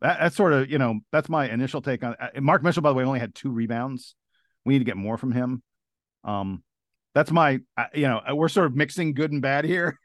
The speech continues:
<laughs> and I apologize for that. But that's my first take on, on Flip and Mitchell a-, and, and the bigs. I'll have more on Sean Stewart, but I'll let you get in first.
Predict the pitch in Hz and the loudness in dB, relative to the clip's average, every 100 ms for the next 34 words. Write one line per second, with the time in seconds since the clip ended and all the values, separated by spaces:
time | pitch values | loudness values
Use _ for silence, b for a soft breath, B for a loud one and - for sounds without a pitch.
0 | _ _ 175 156 156 - 175 160 196 180 | _ _ -8 -6 -6 -6 -4 -2 -2 -4
1 | 202 196 190 _ _ _ _ - 143 131 | -4 -2 -4 _ _ _ _ -6 -2 0
2 | 185 196 156 - 165 156 - 143 127 _ | 0 0 -2 -4 -6 -6 -4 -4 -6 _
3 | 139 127 120 120 120 120 - 147 135 - | -6 -4 -4 -4 -6 -8 -4 -2 -2 -4
4 | 127 120 131 - 117 110 - 117 - 117 | -4 -2 -2 -4 -4 -6 -6 -10 -6 -4
5 | 104 117 104 95 131 131 123 120 107 123 | -2 0 -2 0 0 0 0 -2 -4 -8
6 | 107 - 123 104 _ b - 123 107 113 | -8 -4 -4 -4 _ b 0 0 2 2
7 | 110 98 92 90 - - | 0 -2 -6 -10 -14 -20